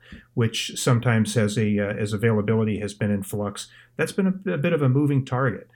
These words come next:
and you don't always have control over a trip conflict with that. So the company is,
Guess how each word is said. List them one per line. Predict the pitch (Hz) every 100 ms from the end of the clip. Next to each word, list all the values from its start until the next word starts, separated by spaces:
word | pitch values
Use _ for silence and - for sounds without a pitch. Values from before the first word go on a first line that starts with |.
| _ _ -
and | 120 110 104
you |
don't | 120 127
always | 123 120
have | 123 107
control | 104 104 - 110 110
over | 101 104 101
a | 113
trip | - 117
conflict | - 104 101 - 101 104
with | 101
that. | 101 92 -
So | - 104 95 _ - - -
the | 123
company | 139 131 135 117 110 120
is, | 104